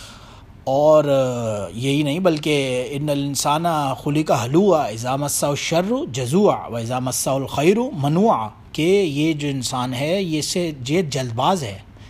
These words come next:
जब इसकी तरफ कोई बुराई आएगी, शर्रु जज़ूआ, तो ये फ़ौरन नाशुक्री शुरू कर देगा और उसे, अ, उसके ऊपर complaining start कर देगा। But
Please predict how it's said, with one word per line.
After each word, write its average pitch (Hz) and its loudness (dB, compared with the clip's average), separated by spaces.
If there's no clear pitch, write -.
जब 151 -2
इसकी 175 -2
तरफ 185 0
कोई 180 -2
बुराई 143 0
आएगी, 147 0
शर्रु 156 -2
जज़ूआ, 160 2
तो 208 -4
ये 220 -4
फ़ौरन 220 2
नाशुक्री 170 -2
शुरू 160 -2
कर 151 -2
देगा 143 -2
और 143 -2
उसे, 139 -2
अ, 139 -2
उसके - -4
ऊपर 135 0
complaining 160 0
start 127 -2
कर 127 -4
देगा। 117 -4
But 190 4